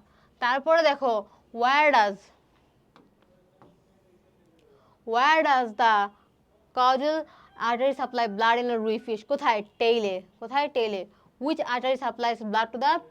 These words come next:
pectoral fin of a রুই fish? কোথায়? এই subclavian। কোনটা? Subclavian। Which river of Bangladesh? এইটা সবাই জানে। কোন জায়গায় মাছে, রুই মাছের ব্রিডিং হয়? হালদা। কোন জায়গায়?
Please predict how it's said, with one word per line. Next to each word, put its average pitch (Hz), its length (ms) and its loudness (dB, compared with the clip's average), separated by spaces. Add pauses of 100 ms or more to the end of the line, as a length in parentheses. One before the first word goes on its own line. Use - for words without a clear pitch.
pectoral 285 400 -4 (140)
fin 269 140 -4
of 226 220 -8
a 220 80 0
রুই 240 360 -2
fish? 202 160 -6 (160)
কোথায়? 226 380 -8 (760)
এই 208 240 -6 (420)
subclavian। 214 800 -4 (120)
কোনটা? 269 400 -2 (320)
Subclavian। 202 560 -8 (160)
Which 311 300 -4
river 247 340 0
of 208 100 -6
Bangladesh? 214 360 -6 (300)
এইটা 294 680 2 (380)
সবাই 269 320 0
জানে। 190 280 -6 (160)
কোন 320 380 0
জায়গায় 285 560 4
মাছে, 233 380 0
রুই 247 160 0
মাছের 269 300 -4
ব্রিডিং 247 320 -4
হয়? 226 200 2
হালদা। 208 520 -2
কোন 220 160 -8
জায়গায়? 240 400 -2